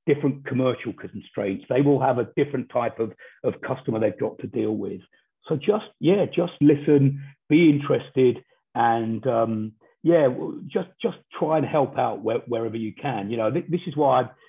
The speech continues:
I, I love the stuff that you do, Martin, 'cause it, it, it, it's, it's passion. It, you know, it,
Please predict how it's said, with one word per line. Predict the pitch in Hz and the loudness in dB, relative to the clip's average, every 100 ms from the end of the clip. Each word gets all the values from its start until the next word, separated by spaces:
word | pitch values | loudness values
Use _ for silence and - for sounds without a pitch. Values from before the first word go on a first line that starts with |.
| _ _ _ | _ _ _
I, | 139 123 - | -16 -14 -4
I | |
love | 135 135 | -2 -2
the | 131 | -4
stuff | - 131 139 | -6 -8 -6
that | |
you | 113 | -8
do, | 98 107 | -2 -2
Martin, | 104 98 - - 90 | -2 -6 -8 -14 -12
'cause | 117 | -2
it, | 117 - - | -2 -4 -4
it, | 135 - | -4 -2
it, | 151 - | -6 -2
it's, | 139 - - - | -6 -6 -16 -8
it's | 139 - | -8 -4
passion. | 180 - 143 - - | -6 -4 -8 -6 -2
It, | 123 | 2
you | 143 | 2
know, | 120 | 2
it, | 127 | 2